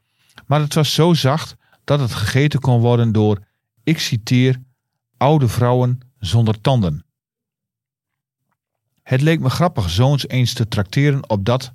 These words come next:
wat wij ooit lekker vonden. Wat nog niet eenvoudig was. Mergpijpjes, gebaseerd op het Zweedse gebakje dammsugare, wat stofzuiger betekent, bleken er in types als crème en cake.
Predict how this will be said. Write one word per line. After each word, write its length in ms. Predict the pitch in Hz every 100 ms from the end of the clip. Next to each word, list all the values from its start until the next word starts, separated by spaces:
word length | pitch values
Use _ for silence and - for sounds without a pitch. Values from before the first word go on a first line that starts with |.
| _
wat 140 | - 95
wij 220 | 104 107
ooit 200 | 113 113
lekker 240 | 123 120
vonden. 420 | 101 87 76 73 - _ _ _ _ _ _ _ _ _ _
Wat 160 | - 175
nog 120 | 101
niet 160 | 113 104
eenvoudig 500 | 131 127 170 127 87
was. 420 | 80 - - - _ _ _ _ _ _ _ _ _
Mergpijpjes, 840 | - 107 135 - 139 139 156 151 - _ _
gebaseerd 640 | - 127 135 123 151 151
op 120 | 110
het 120 | 110 -
Zweedse 380 | - 139 -
gebakje 600 | 107 104 123 117 - 98 - _ -
dammsugare, 1120 | 101 113 131 151 - 151 147 147 156 175 185 _ _ _ _ _ _ _ _ _ _
wat 180 | 87 85
stofzuiger 540 | - 110 - 113 107
betekent, 560 | 104 107 113 120 120 - _ _ _ _
bleken 400 | 104 131 165 156
er 160 | 117 117
in 120 | 95
types 340 | 165 156 120
als 260 | 82 95 - _ _
crème 460 | - 135 143 156 151 -
en 220 | 131 131
cake. 440 | - 120 85 -